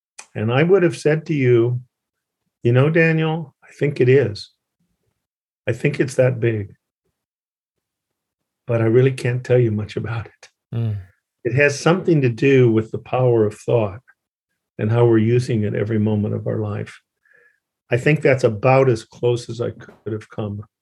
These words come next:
Speaker 1: And, and it, and it points to, it points to creation, what's behind life. What's the nature of what's behind life? Is it benevolent?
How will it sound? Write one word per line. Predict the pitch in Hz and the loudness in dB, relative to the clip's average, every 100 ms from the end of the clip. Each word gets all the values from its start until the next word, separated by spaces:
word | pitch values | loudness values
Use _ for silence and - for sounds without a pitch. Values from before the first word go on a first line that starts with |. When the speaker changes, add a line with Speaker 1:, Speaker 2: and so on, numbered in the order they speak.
| _ _ _ _ _ - | _ _ _ _ _ -4
Speaker 1:
And, | 120 | -4
and | 127 127 | 0 0
it, | 131 - - | 0 0 2
and | 127 | 4
it | 127 131 | 4 0
points | - 175 208 - - | -2 0 0 -4 -2
to, | 147 131 123 123 - _ _ _ _ _ _ - | 2 4 2 0 -6 _ _ _ _ _ _ -6
it | 117 - | -6 -2
points | 165 226 - | -2 -2 -2
to | - | -2
creation, | 170 - 151 151 165 180 - 104 113 139 127 | -2 0 2 4 4 2 -4 -6 -6 -6 0
what's | 147 147 | 0 -2
behind | - 139 131 165 151 139 | -6 -6 -4 -2 0 0
life. | 120 113 104 113 - - _ _ _ _ _ _ - | 0 -2 -4 -10 -16 -20 _ _ _ _ _ _ -4
What's | 139 135 | -4 -2
the | 139 | 0
nature | 131 135 156 165 147 120 | 4 4 4 0 0 2
of | 113 - | 0 -2
what's | 127 127 | -6 -6
behind | - 120 120 120 117 | -8 -8 -4 -2 -2
life? | 110 107 - | -4 -4 -2
Is | 127 | 0
it | 151 151 | 0 -2
benevolent? | 131 127 127 127 107 107 | -2 0 2 0 -2 -4